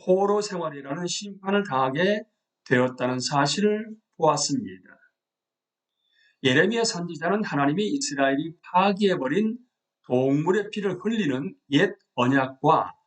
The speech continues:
같지 않은 새 언약을 세우실, 문자적으로는 자르다 뜻입니다. 새 언약을 세우실 미래 때에 대해서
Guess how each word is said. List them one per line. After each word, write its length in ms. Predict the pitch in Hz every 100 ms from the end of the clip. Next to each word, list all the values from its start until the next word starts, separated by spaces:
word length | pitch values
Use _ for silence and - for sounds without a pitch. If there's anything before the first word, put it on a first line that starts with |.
| _ _ _
같지 600 | - - 123 160 - 202
않은 260 | 147 160 180
새 380 | 175 208 214 208 -
언약을 600 | 131 135 143 202 233 233 _ -
세우실, 680 | - 180 190 196 - 110 - _ _ _ _ _ -
문자적으로는 960 | 139 151 175 160 151 151 175 240 269 - _ _ -
자르다 480 | - 127 127 202 208
뜻입니다. 640 | 151 143 113 104 101 95
새 180 | - 202
언약을 540 | 165 151 147 196 220
세우실 720 | 202 160 151 139 202 220 254 - _ _ _
미래 520 | - 127 131 170 220 -
때에 240 | 196 185
대해서 760 | 180 165 160 175 175 175 175